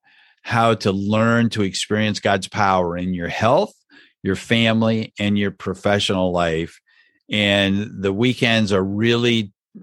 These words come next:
known as a way for your spirituality to be awakened. So there will be speakers to be announced here in the next few days as far as who's going to be at that f-,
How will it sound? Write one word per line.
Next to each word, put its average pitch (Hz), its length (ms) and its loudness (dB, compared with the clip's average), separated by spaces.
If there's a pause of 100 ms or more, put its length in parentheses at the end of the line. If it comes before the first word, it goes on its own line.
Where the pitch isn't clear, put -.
(140)
known 110 480 0
as 95 520 -2 (300)
a 101 140 0
way 110 380 4
for 104 160 -4
your 90 160 0
spirituality 92 1040 0
to 85 160 -12
be 87 180 -6
awakened. 82 680 -6 (640)
So 107 760 2
there 110 200 2
will 117 200 2
be 127 240 2
speakers 123 720 0
to - 140 -10
be 110 120 -2
announced 139 580 0
here 127 220 2
in 113 140 -2
the 101 80 -4
next 101 240 -6
few 98 260 -6
days 127 640 2 (360)
as 95 100 -6
far 110 160 4
as 104 120 0
who's 117 260 0
going 107 340 0
to 95 340 -2
be 113 480 -2
at 113 380 0
that 98 180 0
f-, - 160 -20